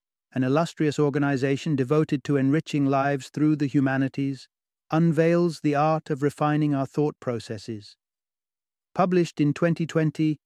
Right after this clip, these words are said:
this book traverses a fascinating journey from the pangs of envy to the eloquent musings of Proust, all while mapping out the terrain of effective thinking.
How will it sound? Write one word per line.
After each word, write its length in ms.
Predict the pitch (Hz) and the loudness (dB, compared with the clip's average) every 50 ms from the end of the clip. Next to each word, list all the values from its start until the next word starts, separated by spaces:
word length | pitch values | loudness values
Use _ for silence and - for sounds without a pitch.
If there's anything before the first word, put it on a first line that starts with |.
| _ _ _ _ _ _ | _ _ _ _ _ _
this 260 | - 131 151 185 180 - | -2 0 0 0 0 -2
book 260 | - - 165 165 - _ - | -2 0 0 0 -2 _ -2
traverses 560 | - 151 131 139 151 156 143 - - 151 131 | -2 0 2 2 0 0 0 -2 -4 -4 -4
a 80 | 139 131 | -4 -6
fascinating 800 | - - - 175 180 - - 175 160 151 143 147 - 151 147 123 | -4 -2 -2 -2 -2 -2 -2 -2 0 0 0 0 0 0 0 2
journey 400 | 131 139 135 131 127 127 131 131 | 2 0 2 0 0 -2 -4 -6
from 260 | - - 143 135 135 | -6 -6 -4 -2 -2
the 100 | 135 131 | -2 -4
pangs 440 | - - 156 156 160 156 151 143 131 | -4 -2 -2 0 2 2 0 0 0
of 100 | 135 123 | -2 -2
envy 460 | 147 151 160 156 139 147 147 147 139 _ _ _ _ _ _ _ - | 0 0 0 0 0 0 0 -2 -4 _ _ _ _ _ _ _ -4
to 100 | - 147 | -2 0
the 160 | 127 139 139 | 2 2 2
eloquent 480 | 139 151 156 151 - - 151 139 123 - | 2 2 2 0 0 -2 -2 -2 0 0
musings 560 | 143 147 147 147 131 113 135 135 139 127 131 | 2 4 4 2 2 2 0 0 0 -2 -4
of 80 | 139 117 - | -6 -8 -6
Proust, 540 | - - 151 131 101 - - - - _ - _ _ _ _ _ _ _ _ _ _ - | 0 0 2 2 0 -4 -12 -20 -20 _ -20 _ _ _ _ _ _ _ _ _ _ 0
all 380 | - 160 170 175 180 185 180 | 2 4 4 6 4 4 2
while 260 | 165 156 151 151 151 | 2 2 2 2 2
mapping 440 | 151 147 151 165 156 - 170 160 156 | 2 2 0 0 0 0 0 0 2
out 200 | 151 151 151 147 - | 2 0 0 -2 -4
the 100 | 147 139 | -6 -6
terrain 560 | 127 - 139 135 135 139 143 147 151 156 156 | -6 -2 -2 0 2 2 2 2 0 0 -2
of 100 | 151 127 | -4 -4
effective 460 | 123 127 - - 143 - - 151 131 | -6 -6 -4 -4 -6 -4 -4 -10 -8
thinking. 460 | - - 143 135 131 - 117 104 101 | -6 -4 -4 -4 -4 -6 -8 -12 -12